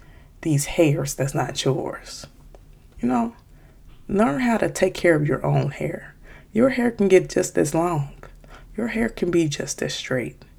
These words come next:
You don't have to use all these products to just impress others, 'cause you're not impressing yourself. You're not happy. You putting that makeup on to cover your scars. Those sca-, wear those scars proudly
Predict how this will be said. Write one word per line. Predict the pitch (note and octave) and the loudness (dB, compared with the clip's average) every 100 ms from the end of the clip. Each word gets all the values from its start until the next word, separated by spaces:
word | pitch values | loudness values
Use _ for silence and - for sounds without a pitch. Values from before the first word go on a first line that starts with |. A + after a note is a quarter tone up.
| - - - | -20 -20 -20
You | - | -4
don't | A3+ | -4
have | G#3 A3 | -2 -4
to | - F3+ | -2 0
use | F#3+ F3+ - | 0 -2 0
all | A#2 | 0
these | - - | 0 -4
products | - - D3 - - - - - | -8 -2 0 0 -2 -4 -14 -8
to | - - - - | -6 -6 -8 -8
just | D#3 - | -4 -2
impress | C#3 - - C#3 - - - - - - | -4 -2 0 0 -2 -8 -10 -16 -20 -4
others, | - D#3+ C#3 - - | 2 2 0 -10 -6
'cause | - G3+ | -6 -4
you're | A3+ | -2
not | B3 A#3+ | 0 -2
impressing | D3 - - E3+ | 2 0 0 -2
yourself. | D#3+ D3+ - A3+ A3+ | 0 -2 -2 -6 -4
You're | C4 E4+ | -4 0
not | D#4+ D4 | -2 -2
happy. | C#4 D4 C#4 D4 - - - - - - - - - - - - - | -4 -4 -6 -8 -10 -20 -20 -20 -20 -20 -20 -20 -20 -20 -20 -20 -8
You | C#4 | -8
putting | C4+ - C4+ C4 | 2 4 4 2
that | B3 | 2
makeup | A3 B3+ A3+ G#3+ | 2 2 -2 0
on | G3+ F#3+ | 0 0
to | - - | -6 -6
cover | - G3+ E3+ | -2 0 0
your | E3+ C3+ | -2 -4
scars. | C#3+ - F#3+ E3 E3+ - - - - - - - - - - | -6 2 2 2 -2 -12 -16 -18 -18 -20 -20 -20 -20 -20 2
Those | F3+ G#3 - | 4 4 -2
sca-, | - - | -6 -4
wear | G3 C4+ C4+ | -2 -2 0
those | G3+ F3 | 2 0
scars | - E3 - A#2+ | 0 0 0 0
proudly | - - - F3+ - - - - - | -6 -6 0 0 0 -4 -8 -8 -16